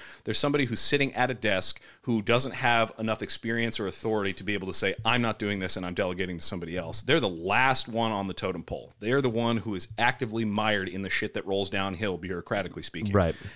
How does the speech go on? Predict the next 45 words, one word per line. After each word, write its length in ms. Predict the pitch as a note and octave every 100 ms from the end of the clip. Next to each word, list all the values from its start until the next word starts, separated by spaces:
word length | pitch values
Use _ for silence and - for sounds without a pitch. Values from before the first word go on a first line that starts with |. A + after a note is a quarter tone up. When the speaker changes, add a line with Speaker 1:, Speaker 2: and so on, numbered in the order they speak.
| -
Speaker 1:
And 340 | A2 G2+ F#2+ F2+ - _ -
they're 200 | A#2 B2
gonna, 260 | A2 A#2 A2 F2+
like, 240 | G#2+ F#2+ -
I 80 | A2
don't 120 | F#2
know, 120 | F#2 _ _ _ _ _ _ G2
but 140 | -
they're 120 | A2+
probably 420 | A2 B2+ C#3 A2+
not, 340 | G#2+ G#2 A2 -
like, 200 | G#2 F#2
super 500 | - - - A#2+ A2
experienced 640 | G2 - A2 A2+ A2 A2
or 80 | F#2+
good 220 | - G2+
at, 180 | G#2 G#2+ -
or 140 | F#2+
they 100 | F#2+
don't 180 | G#2 -
care 380 | - F#2+ G2+ F#2+
about 240 | A2 G#2
doing 180 | A#2+ A2
foia 300 | - A2+ G#2+
requests. 300 | G#2+ A2+ A2
So 80 | G#2+
Speaker 2:
Yeah, 100 | G#2
Speaker 1:
they 60 | F#2+
Speaker 2:
they're 0 |
Speaker 1:
do 60 | A2+
Speaker 2:
on 40 | B2
Speaker 1:
what 80 | A2+
they're 80 | F#2+
Speaker 2:
TikTok. 180 | -
Speaker 1:
told. 140 | - F#2+
They 100 | F#2
do 140 | A2
what 100 | A2+
they're 100 | G#2
legally 340 | F#2+ G2 G2 F#2+
Speaker 2:
They're 200 | E2 F#2+
on 40 |
Speaker 1:
required 260 | G2+ F#2 -
to 60 | -
do. 280 | F#2+ E2+